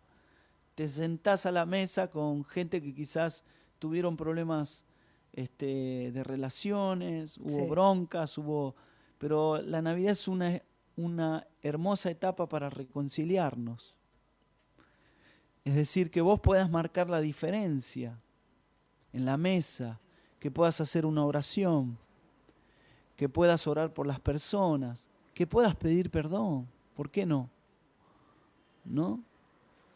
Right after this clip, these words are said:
Speaker 1: Es decir, la mesa es un lugar de intimidad, ¿viste?
Speaker 2: Sin
Speaker 1: Es un
Speaker 2: duda.
Speaker 1: lugar donde nos, nos miramos a la cara. Pero ¿quién puede disfrutar una mesa enojado,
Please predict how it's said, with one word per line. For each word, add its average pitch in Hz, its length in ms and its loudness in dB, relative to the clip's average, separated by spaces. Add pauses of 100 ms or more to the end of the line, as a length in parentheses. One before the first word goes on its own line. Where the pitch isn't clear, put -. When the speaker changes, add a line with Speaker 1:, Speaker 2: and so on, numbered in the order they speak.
(420)
Speaker 1:
Es 147 100 -4
decir, 170 280 0
la 185 140 6
mesa 262 280 2
es - 140 0
un 190 80 2
lugar 185 300 2
de 180 80 0
intimidad, 170 720 0
¿viste? 156 460 -6 (560)
Speaker 2:
Sin 165 300 -4
Speaker 1:
Es 160 60 2
un 190 80 4
Speaker 2:
duda. 185 160 6
Speaker 1:
lugar 185 180 4
donde 165 220 0
nos, 160 280 -2
nos 160 180 -2
miramos 180 420 0
a 156 40 0
la 151 140 -2
cara. 143 480 -2 (1160)
Pero 170 220 -4
¿quién 262 240 0
puede 196 280 8
disfrutar 175 600 2
una 170 220 0
mesa 190 500 0
enojado, 151 960 0